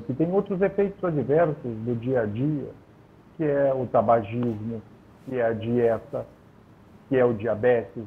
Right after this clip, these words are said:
que é a hipertensão arterial. Tudo isso vai se somando, ah, pra que a ge-, que a nossa saúde geral tenha comorbidades, tenha complicação.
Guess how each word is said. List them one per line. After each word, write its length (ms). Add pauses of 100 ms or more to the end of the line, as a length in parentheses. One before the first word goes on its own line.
(100)
que 80
é 20
a 40
hipertensão 920 (420)
arterial. 760 (280)
Tudo 320
isso 380 (400)
vai 280 (100)
se 120 (160)
somando, 840 (500)
ah, 720 (260)
pra 200
que 100
a 100
ge-, 320
que 60
a 60
nossa 420
saúde 540
geral 580 (460)
tenha 340 (100)
comorbidades, 1000 (120)
tenha 220
complicação. 720